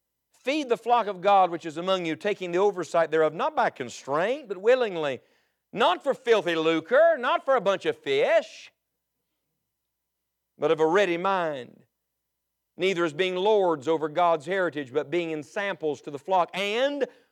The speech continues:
when the chief shepherd," how many of you shepherds capitalized in your Bible?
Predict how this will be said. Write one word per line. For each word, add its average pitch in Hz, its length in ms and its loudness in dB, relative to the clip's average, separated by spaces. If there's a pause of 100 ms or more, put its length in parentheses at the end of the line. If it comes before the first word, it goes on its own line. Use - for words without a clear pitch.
(360)
when 202 260 2
the 170 80 -4
chief - 640 -4
shepherd," 139 640 -2
how 240 180 -8
many 233 80 0
of 202 60 -4
you 185 100 -6
shepherds 165 440 -4
capitalized 139 600 0
in 127 80 -8
your 127 140 -6
Bible? 107 440 -4